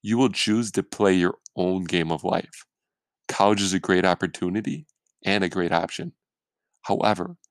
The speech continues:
you can always take a gap year, go into trades, get a job, or join the military.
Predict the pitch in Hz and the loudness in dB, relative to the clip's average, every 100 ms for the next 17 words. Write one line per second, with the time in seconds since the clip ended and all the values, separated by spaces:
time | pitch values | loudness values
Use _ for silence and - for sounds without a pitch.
0 | _ _ - 104 135 104 117 127 - 98 | _ _ -14 -8 0 2 4 2 0 0
1 | 98 - 85 85 107 180 - _ _ _ | 0 0 0 0 -4 -6 -14 _ _ _
2 | - - 104 104 - - 95 113 104 - | -14 -2 0 0 -4 0 2 2 0 -2
3 | 107 101 - 98 117 127 98 113 120 104 | -2 -2 0 2 2 0 -4 -4 -4 -2
4 | 139 151 - 87 - | -4 -4 -2 -2 -2